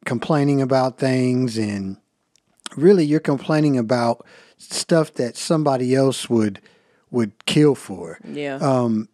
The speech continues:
Speaker 1: you know, like, you lose a job or something like that, or you lose a, um,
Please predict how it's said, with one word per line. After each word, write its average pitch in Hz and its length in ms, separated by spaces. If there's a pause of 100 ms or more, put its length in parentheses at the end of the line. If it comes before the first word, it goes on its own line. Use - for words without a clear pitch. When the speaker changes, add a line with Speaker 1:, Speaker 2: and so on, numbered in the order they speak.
(360)
Speaker 1:
you 135 200
know, 113 440 (280)
like, 127 220
you 139 100
lose 135 300
a 123 80
job 110 400
or 101 80
something 107 380
like 107 200
that, 113 180
or 110 100
you 110 240
lose 120 440
a, 107 240 (540)
um, 107 460